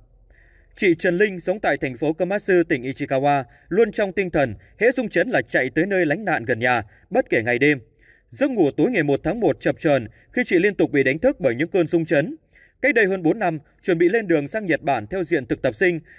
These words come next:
chị đã học cách đối phó với động đất như chui xuống gầm bàn, chạy ra công viên, tránh xa tòa nhà và cột điện. Nhưng trong khoảnh khắc động đất bảy phẩy sáu độ chiều đầu năm, chị hoảng loạn, nói người lăn lốc, không biết cảm giác gì luôn. "Tôi sống ở chung cư, mất một phút để mở cửa chạy từ tầng hai xuống đất,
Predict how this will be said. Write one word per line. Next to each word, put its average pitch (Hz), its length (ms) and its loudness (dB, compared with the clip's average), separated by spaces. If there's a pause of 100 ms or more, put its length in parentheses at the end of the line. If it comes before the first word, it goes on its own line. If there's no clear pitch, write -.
(160)
chị 202 140 0
đã 220 100 2
học 180 180 2
cách 247 160 0
đối 185 140 4
phó 185 260 2
với 233 80 -4
động 160 160 0
đất 226 160 0 (260)
như 196 140 -6
chui 214 200 -2
xuống 226 140 -6
gầm 139 200 -2
bàn, 123 240 2 (240)
chạy 165 160 2
ra 196 100 0
công 202 220 0
viên, 196 240 2 (240)
tránh 226 180 -2
xa 214 180 0
tòa 151 160 0
nhà 123 260 0
và 107 120 -6
cột 131 160 -4
điện. 135 220 2 (520)
Nhưng 185 180 0
trong 190 160 2
khoảnh 131 140 0
khắc 214 180 0
động 160 180 2
đất 233 200 0
bảy 139 180 0
phẩy 123 120 -2
sáu 165 200 0
độ 185 260 2
chiều 135 200 0
đầu 123 180 2
năm, 147 220 0 (260)
chị 180 140 2
hoảng 131 260 0
loạn, 135 220 2 (280)
nói 143 220 0
người 180 240 0
lăn 180 200 0
lốc, 226 160 0 (260)
không 240 180 0
biết 285 160 0
cảm 123 180 -2
giác 202 160 -2
gì 135 120 0
luôn. 139 240 4 (600)
"Tôi 226 160 4
sống 240 200 0
ở 170 60 4
chung 190 200 -4
cư, 185 260 4 (200)
mất 262 140 2
một 175 200 2
phút 294 160 0
để 139 120 2
mở 139 180 4
cửa 123 240 0
chạy 139 180 -4
từ 139 100 -2
tầng 127 200 -4
hai 170 160 0
xuống 160 180 -6
đất, 247 160 2